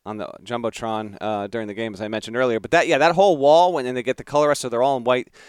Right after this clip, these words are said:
white shirts. Uh, a really great visual, an intimidating thing, and then when they roll the Maryland flag, that was pretty cool as well. So I came away, uh, impressed with, uh, just the, in general, Maryland operation. With, wish the game would have been better, but if you're a Maryland fan, here's what you, I mean, here's the,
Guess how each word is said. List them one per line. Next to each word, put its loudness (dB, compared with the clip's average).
white 0
shirts. -4
Uh, 2
a 0
really 4
great 0
visual, 2
an -4
intimidating 0
thing, -4
and -6
then -6
when -4
they -4
roll -2
the -4
Maryland -6
flag, -4
that -6
was -10
pretty -12
cool -10
as -12
well. -4
So -2
I 4
came -2
away, 2
uh, 2
impressed -4
with, -8
uh, -4
just -16
the, -8
in -10
general, -2
Maryland 0
operation. 2
With, -4
wish 0
the -6
game 2
would 2
have -6
been 2
better, 4
but 4
if 0
you're 4
a 2
Maryland 2
fan, 4
here's 2
what 2
you, -2
I -2
mean, -2
here's -2
the, -2